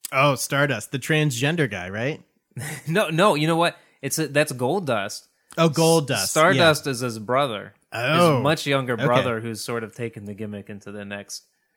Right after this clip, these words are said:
Speaker 1: I like the Gold
Speaker 2: Oh,
Speaker 1: Gu-
Speaker 2: yeah.
Speaker 1: Gold Dust gimmick, but it kinda got a little sexual. It got, it had a weird underlying sexuality
Speaker 2: Yeah,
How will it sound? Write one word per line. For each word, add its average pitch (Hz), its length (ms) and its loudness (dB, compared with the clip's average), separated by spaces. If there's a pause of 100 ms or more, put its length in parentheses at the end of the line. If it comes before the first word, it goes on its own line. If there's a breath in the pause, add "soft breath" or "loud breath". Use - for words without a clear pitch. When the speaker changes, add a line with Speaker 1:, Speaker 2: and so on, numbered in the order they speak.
(140)
Speaker 1:
I 208 140 4
like 269 220 0
the 220 80 0
Gold 180 280 0
Speaker 2:
Oh, 110 60 -6
Speaker 1:
Gu- 110 60 -4
Speaker 2:
yeah. 151 320 0
Speaker 1:
Gold 151 260 -2
Dust 127 440 -4
gimmick, 120 320 -4
but 120 100 -6
it 135 160 -8
kinda 202 360 -4
got 117 320 -6
a 107 60 -10
little 104 260 -10
sexual. - 600 -14 (800)
It 139 100 -6
got, 175 200 4
it 107 180 -8
had 151 300 -2
a 151 60 2
weird 143 360 0
underlying 117 560 -4
sexuality 131 440 -6
Speaker 2:
Yeah, 95 180 -2